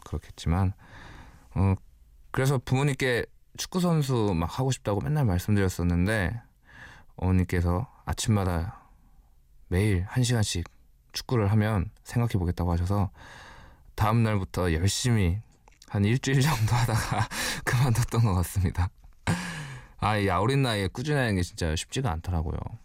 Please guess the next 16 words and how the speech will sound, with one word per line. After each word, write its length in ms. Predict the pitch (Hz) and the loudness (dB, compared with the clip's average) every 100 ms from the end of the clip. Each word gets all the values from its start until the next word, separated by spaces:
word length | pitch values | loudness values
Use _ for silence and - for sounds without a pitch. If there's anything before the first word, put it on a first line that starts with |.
| - - - - - - - - - - - - - - - | -20 -20 -20 -20 -20 -20 -20 -20 -20 -20 -18 -20 -20 -18 -2
그래도 340 | 120 135 131 - - - - | 0 2 0 -2 -14 -16 -6
뭐 120 | 117 - - | -6 -6 -4
지금도 380 | 131 160 147 | 0 2 2
축구 220 | 120 - 156 | 0 -2 0
엄청 220 | 120 139 | 2 2
좋아해서 800 | 104 104 104 101 143 123 80 127 160 | 2 2 0 0 0 -2 -4 -6 -8
일주일에 380 | 139 160 139 | -4 -2 0
한 120 | 127 175 | 2 2
번씩 600 | 170 - 113 117 101 - - - | 2 0 0 0 -2 -4 -12 -14
그 120 | - | -6
음악하는 640 | 87 90 101 - 101 90 - - - | -2 0 0 0 0 0 -4 -12 -10
사람들 760 | - 110 104 92 87 85 85 85 | -4 0 0 0 0 0 -2 -4
축구 220 | - 127 | -4 0
모임이 360 | 92 87 87 | 2 4 4
있는데 460 | 80 76 76 98 95 - - - - | 4 2 0 0 -2 -8 -20 -20 -12
거기서 440 | - 90 92 95 | -2 2 2 0